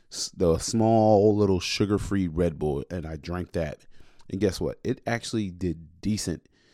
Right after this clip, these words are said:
It, I really, it, it did the job. And guess what? I needed it <laughs> because I had worked, like, three sixteen-hour days in a row. And I was like,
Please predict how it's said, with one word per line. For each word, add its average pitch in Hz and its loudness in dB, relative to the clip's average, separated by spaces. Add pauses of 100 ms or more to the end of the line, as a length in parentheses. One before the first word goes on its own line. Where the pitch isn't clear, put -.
(420)
It, 110 -2
I 85 -4
really, 104 0
it, 87 -6 (500)
it - -12
did 131 -2
the 135 -2
job. 165 -4
And 104 -2
guess 117 2
what? 104 -4 (1500)
I 147 -4
needed 156 0
it - 4 (400)
<laughs> - -20
because 101 2 (140)
I - -16
had 123 -8
worked, 110 -2
like, 90 -2 (180)
three 120 -2 (160)
sixteen-hour 107 -4
days 104 0
in 92 -4
a 85 -4
row. 104 2
And 87 -8
I 104 -4
was 113 -8
like, - -14